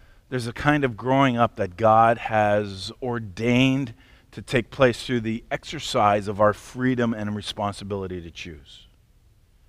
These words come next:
A parent's goal for their children is that their children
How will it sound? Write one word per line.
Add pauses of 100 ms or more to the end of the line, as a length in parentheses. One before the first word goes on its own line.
(1120)
A
parent's
goal
for
their
children
is
that
their
children